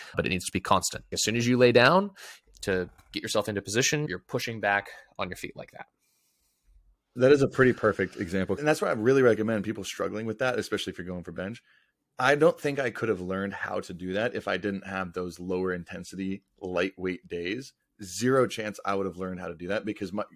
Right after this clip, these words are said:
Speaker 2: my brain was always focused on pressing, pressing, pressing. I've never even thought twice about my <laughs> lower body. So it's really hard under heavy weight or weight that feels heavy to think about incorporating something you've never done before.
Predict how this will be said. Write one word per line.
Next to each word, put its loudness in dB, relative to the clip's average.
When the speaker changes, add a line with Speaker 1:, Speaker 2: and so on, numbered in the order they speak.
Speaker 2:
my -2
brain 0
was -6
always -2
focused -4
on -8
pressing, -6
pressing, -8
pressing. -8
I've -8
never 4
even -2
thought -2
twice -4
about -2
my -4
<laughs> -2
lower 6
body. 2
So 0
it's -2
really 0
hard 0
under 4
heavy -6
weight -4
or 0
weight 0
that -10
feels -4
heavy -2
to -4
think 0
about 2
incorporating 0
something -8
you've -10
never -8
done -8
before. -8